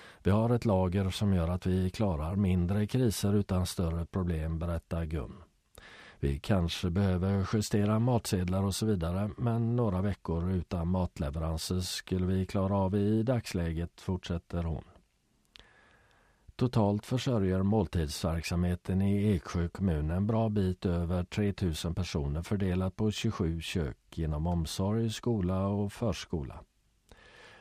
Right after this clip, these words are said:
Vi är ungefär sjuttio personer som jobbar med offentliga måltider och vi måste kunna se till att våra matgäster får mat på bordet både i vardag och kris, säger Gun.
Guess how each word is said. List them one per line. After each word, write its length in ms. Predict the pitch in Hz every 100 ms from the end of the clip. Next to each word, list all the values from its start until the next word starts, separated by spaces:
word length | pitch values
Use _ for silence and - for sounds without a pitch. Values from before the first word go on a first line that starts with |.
| -
Vi 80 | 123
är 120 | 117
ungefär 400 | 113 - 87 85
sjuttio 580 | - 104 - _ 110 107
personer 640 | - 110 - 80 82 85
som 360 | 87 - 85 87
jobbar 360 | 98 85 82
med 260 | 85 92 98
offentliga 560 | 101 104 78 - 85 82
måltider 640 | 92 78 - 71 69 80
och 160 | 85
vi 160 | 82 80 - - - -
måste 400 | 90 101 - -
kunna 500 | 90 87 98 101 101
se 220 | - 104
till 280 | 104 92 92
att 200 | 101 -
våra 480 | 110 113 113 113 98 - -
matgäster 760 | 113 120 101 - 87 87 - 87
får 180 | 95 92
mat 380 | 90 80 -
på 80 | -
bordet 500 | 87 78 67 73 -
både 260 | 95 87 85
i 140 | 92
vardag 500 | 107 92 90 95 107
och 120 | 113
kris, 320 | - 90 87 -
säger 580 | - 98 92 95 101
Gun. 300 | 101 98 80